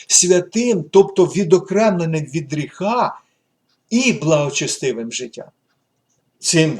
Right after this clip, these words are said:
віруючі люди демонструють своє відношення до Бога. А також це має впливати на те, як християни,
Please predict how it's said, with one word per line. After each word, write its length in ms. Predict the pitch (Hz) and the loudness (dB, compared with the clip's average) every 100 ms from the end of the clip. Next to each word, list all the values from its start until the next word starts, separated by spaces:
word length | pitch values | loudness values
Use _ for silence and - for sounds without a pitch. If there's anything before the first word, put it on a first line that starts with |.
| - | -8
віруючі 680 | 139 127 131 139 - 214 226 - _ _ - | -8 -8 -8 -6 -4 -4 -6 -12 _ _ -6
люди 540 | 151 147 135 135 170 | -2 0 -2 4 4
демонструють 1120 | 156 139 208 208 202 - - 175 160 170 196 - | 6 6 6 6 4 2 0 0 0 0 -2 -2
своє 400 | - 185 170 139 | 0 2 4 2
відношення 680 | 196 143 139 131 170 190 | 0 -4 -4 -6 -4 -4
до 140 | 202 233 | 0 -2
Бога. 440 | 226 277 175 107 - _ - | 0 -2 -2 -6 -10 _ -8
А 120 | 127 | -4
також 520 | - - 233 226 - - _ _ | -2 0 2 2 -2 -12 _ _
це 220 | - 151 | -6 -4
має 500 | 131 170 175 156 123 - _ | -4 -4 -4 -4 -8 -14 _
впливати 640 | _ - 143 131 156 156 127 | _ -12 -6 -4 -4 -6 -8
на 200 | 123 123 | -6 -8
те, 400 | - 196 175 - _ _ _ _ _ _ - | -6 -6 -6 -8 _ _ _ _ _ _ -16
як 420 | - 147 156 - | -8 -6 -6 -8
християни, 920 | - 143 123 - 131 123 147 196 104 | -12 -8 -8 -8 -10 -8 -6 -8 -10